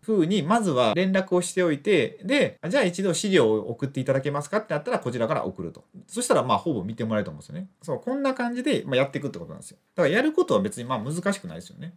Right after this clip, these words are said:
その自分が提供できる価値を問い合わせして、で、興味を持っていただいた方に資料を送らせてもらって、載せてもらうってことなんで。で、新聞とかに取り上げてもらったら、なんか箔がつくクというか、まあ、実績みたいになるじゃないですか。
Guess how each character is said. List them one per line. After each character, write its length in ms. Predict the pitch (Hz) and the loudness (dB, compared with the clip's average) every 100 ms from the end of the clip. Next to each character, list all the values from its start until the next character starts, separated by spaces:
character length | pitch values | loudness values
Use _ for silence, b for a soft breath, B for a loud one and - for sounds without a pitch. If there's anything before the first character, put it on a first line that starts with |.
| _ | _
そ 100 | 156 | -8
の 40 | |
自 140 | 139 175 | -4 -2
分 220 | 170 165 | -2 -2
が 240 | 151 147 139 | 2 2 0
提 280 | - 156 151 | 0 0 2
供 140 | 151 | 0
で 100 | 151 | 0
き 80 | 151 | -2
る 80 | 147 | -4
価 140 | 151 | -4
値 160 | - 147 | -4 -2
を 320 | 240 127 - | -2 -4 -4
問 180 | - 147 | 0 4
い 60 | |
合 60 | 139 | 4
わ 100 | 135 | 4
せ 140 | 139 | 0
し 80 | 135 | -4
て、 340 | - 220 98 - | -2 0 0 -2
で、 200 | 262 214 | 0 2
興 220 | - 196 | 6 6
味 100 | 113 | 6
を 40 | |
持 120 | 98 98 | -2 -6
っ 40 | |
て 120 | 117 | -6
い 40 | 104 | -4
た 100 | 113 | -2
だ 100 | 101 | -2
い 40 | |
た 120 | 92 | -4
方 180 | 90 104 | -10 -10
に 320 | 175 190 92 - | -8 -8 -10 -8
資 160 | - 180 | -2 2
料 140 | 110 | 2
を 20 | |
送 120 | 98 | 2
ら 100 | 104 | -4
せ 40 | 104 | -6
て 60 | |
も 100 | 101 | -8
ら 100 | 92 | -8
っ 40 | 85 | -6
て、 240 | - 240 | 2 2
載 100 | 117 | 2
せ 80 | 113 | -2
て 60 | 110 | 0
も 80 | |
ら 80 | 101 | 0
う 40 | 95 | 0
っ 20 | |
て 80 | - | -6
こ 80 | |
と 100 | - | -18
な 80 | - | -20
ん 80 | 67 | -20
で。 60 | _ _ | _ _
で、 120 | 165 | -8
新 280 | 156 254 311 | -6 -4 -4
聞 140 | 302 311 | -4 0
と 100 | - | 0
か 120 | 185 | 0
に 160 | 226 | -4
取 160 | - 156 | -4 -2
り 60 | 156 | 0
上 60 | |
げ 80 | 151 | 0
て 80 | 156 | -4
も 100 | 151 | -6
ら 100 | 98 | -6
っ 60 | |
た 80 | - | -6
ら、 280 | 101 87 90 - | -6 -6 -10 -16
な 80 | - | -10
ん 20 | |
か 120 | 107 | -10
箔 240 | - 220 247 | -4 -4 0
が 140 | 226 | 0
つ 80 | 226 | 0
く 20 | |
ク 80 | - | -10
と 100 | - | -10
い 40 | |
う 60 | 87 | -10
か、 300 | - 92 - | -6 -8 -8
ま 80 | 123 | -10
あ、 20 | |
実 340 | 110 147 - 180 | -6 -6 -4 -2
績 80 | 202 | 0
み 60 | |
た 60 | 214 | 0
い 40 | |
に 60 | 98 | 0
な 60 | |
る 80 | 101 | -2
じ 40 | 101 | -4
ゃ 40 | |
な 60 | 76 | -8
い 20 | |
で 40 | |
す 60 | - | -16
か。 140 | - | -20